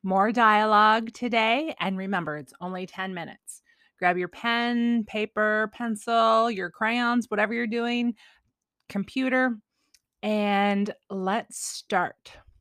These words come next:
Today's dialogue. "Why are you staring at me like that?"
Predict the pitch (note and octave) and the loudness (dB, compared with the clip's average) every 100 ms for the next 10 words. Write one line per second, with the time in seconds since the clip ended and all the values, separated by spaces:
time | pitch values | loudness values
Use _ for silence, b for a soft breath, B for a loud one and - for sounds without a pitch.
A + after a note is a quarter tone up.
0 | _ _ _ _ _ _ _ - - _ | _ _ _ _ _ _ _ -16 -16 _
1 | - A#3+ A#3+ A3+ B3 G#3 F#3 D3+ - - | -8 -2 2 2 2 0 0 -4 -8 -18
2 | _ _ _ _ _ _ _ _ _ _ | _ _ _ _ _ _ _ _ _ _
3 | _ _ - D#3+ E3 A3 C4 D4+ D#4+ E4 | _ _ -8 -2 0 0 -2 0 0 -2
4 | - - - G#3 B3+ E4 E4 A3 D#3 F3+ | -4 -10 -2 0 2 0 0 -2 -2 -6
5 | F3 D#3+ - - D3+ D3+ - - | -4 -6 -8 -8 -8 -8 -12 -20